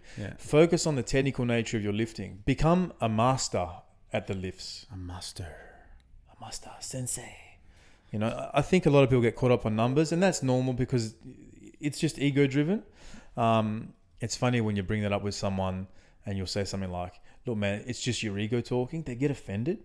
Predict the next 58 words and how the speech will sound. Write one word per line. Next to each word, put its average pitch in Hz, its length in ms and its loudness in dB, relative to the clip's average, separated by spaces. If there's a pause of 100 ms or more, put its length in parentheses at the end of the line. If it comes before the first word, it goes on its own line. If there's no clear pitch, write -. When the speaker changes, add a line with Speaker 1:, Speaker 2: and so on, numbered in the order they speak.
(180)
Speaker 1:
They - 100 -12
do. 101 60 -8
Speaker 2:
And 104 100 0
I'm 143 160 4
like, 131 220 4
"Dude, 151 180 6
like, 127 140 2
it's 147 140 4
okay. 123 600 4
We've 127 140 2
all 156 140 8
got 135 100 8
an 120 100 0
ego. 113 400 0
Like, 113 180 4
Speaker 1:
Yep. 110 200 -4
Speaker 2:
just 180 180 4
admit 156 280 6
it. 107 200 2
It's 127 160 -4
cool. 165 320 6
Like, 113 200 4
it's, - 160 -4
I'm 135 120 4
not 160 160 8
having 135 220 4
a - 20 -4
go 143 220 8
at 110 100 4
you. 95 220 -4 (100)
Speaker 1:
Yeah, 135 180 -2
I - 20 0
Speaker 2:
If 110 80 2
you 143 60 6
Speaker 1:
mean, 170 100 8
Speaker 2:
can 202 120 10
Speaker 1:
it's 185 140 8
Speaker 2:
admit 180 160 12
it, 143 40 12
Speaker 1:
fine. 127 80 10
Speaker 2:
we 151 100 6
can 135 120 0
get 135 160 2
past 151 320 6
this 131 120 -2
shit 127 200 2
and 117 80 4
we 120 80 2
can 113 140 -4
move 117 220 0
on. 110 340 0
Speaker 1:
Yeah. 107 260 -4
Speaker 2:
And 123 120 4
you'll 139 80 8
become 135 240 4
a 123 60 4
better 117 200 4
lifter." - 400 -2